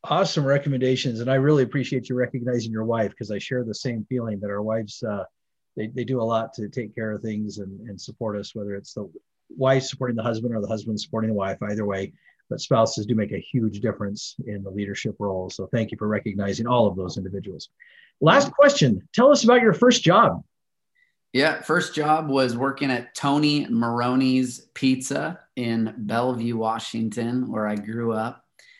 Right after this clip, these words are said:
Speaker 2: And, uh, literally, uh, it would, would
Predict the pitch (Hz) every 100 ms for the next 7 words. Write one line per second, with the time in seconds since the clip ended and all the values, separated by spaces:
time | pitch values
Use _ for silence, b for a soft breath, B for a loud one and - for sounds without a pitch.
0 | b b b _ 104 107 107 104 107 104
1 | 98 98 95 95 123 123 131 160 139 127
2 | 123 120 117 113 - 107 107 107 98 92
3 | _ _ _ 113 107 110 104 117 107